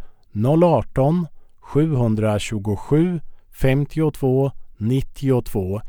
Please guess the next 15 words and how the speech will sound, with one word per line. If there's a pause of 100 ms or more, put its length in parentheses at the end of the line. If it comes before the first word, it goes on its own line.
(200)
i
god
tid
innan
ditt
besök
så
försöker
vi
hjälpa
till. (1800)
Lucia
med
Uppsala
musikklasser,